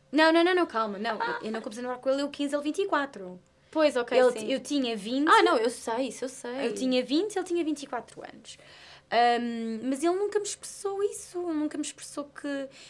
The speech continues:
Speaker 1: que quer
Speaker 2: Ok.
Speaker 1: estar com outras pessoas ou que gostava de estar na noite no flerte. Eu acho é que ele teve uma vida muito de noite quando era mais novo, que eu nunca
Speaker 2: Ah,
Speaker 1: tive. Ele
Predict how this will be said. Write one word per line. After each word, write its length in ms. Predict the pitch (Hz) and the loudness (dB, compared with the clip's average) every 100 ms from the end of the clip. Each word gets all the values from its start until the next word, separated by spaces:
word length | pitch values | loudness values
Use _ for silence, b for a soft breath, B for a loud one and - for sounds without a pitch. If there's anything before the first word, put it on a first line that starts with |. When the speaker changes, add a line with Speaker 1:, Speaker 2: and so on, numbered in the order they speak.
| B | B
Speaker 1:
que 80 | - | -10
quer 0 | |
Speaker 2:
Ok. 120 | 240 294 | -2 0
Speaker 1:
estar 200 | 226 - | 0 -2
com 80 | |
outras 260 | 269 262 254 | -2 -4 -8
pessoas 880 | - - 302 311 311 294 285 285 269 | -10 -14 -10 -6 -4 -2 -2 -2 -2
ou 180 | 247 233 - | -6 -8 -12
que 160 | 247 226 | -12 -10
gostava 400 | - 269 240 233 | -6 -4 -2 -4
de 60 | |
estar 160 | 240 233 | -6 -6
na 140 | 226 | -6
noite 280 | 226 226 - | -10 -10 -10
no 100 | 220 | -12
flerte. 560 | 214 311 302 294 - - | -4 4 4 2 -10 -8
Eu 120 | 247 | 2
acho 240 | 294 320 269 | 2 2 -2
é 40 | |
que 300 | 262 214 - | -4 -4 -4
ele 140 | - 254 | -2 -2
teve 160 | 262 269 | -2 -4
uma 120 | 254 | -4
vida 440 | 240 247 247 247 - | -6 -4 -4 -4 -8
muito 400 | 220 247 254 208 | -8 -6 -8 -8
de 140 | 214 | -6
noite 360 | 262 226 202 - | -4 -4 -8 -8
quando 180 | 214 208 | -6 -6
era 120 | 208 | -6
mais 240 | 214 220 | -8 -8
novo, 140 | 226 202 | -10 -8
que 120 | 220 | -4
eu 40 | |
nunca 140 | 214 240 | 0 4
Speaker 2:
Ah, 80 | 262 | 4
Speaker 1:
tive. 100 | |
Ele 80 | 269 | 6